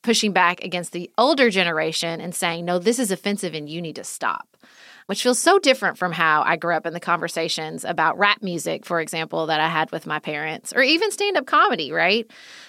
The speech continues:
And I think when your bread and butter is offensiveness and you're getting older and you're getting more famous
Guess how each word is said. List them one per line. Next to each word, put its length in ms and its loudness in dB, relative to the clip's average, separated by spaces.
And 140 4
I 80 4
think 240 2
when 140 4
your 180 6
bread 240 4
and 100 2
butter 260 8
is 140 4
offensiveness 680 0
and 160 -6
you're 180 2
getting 300 2
older 640 0
and 140 -2
you're 140 2
getting 220 2
more 140 2
famous 640 -2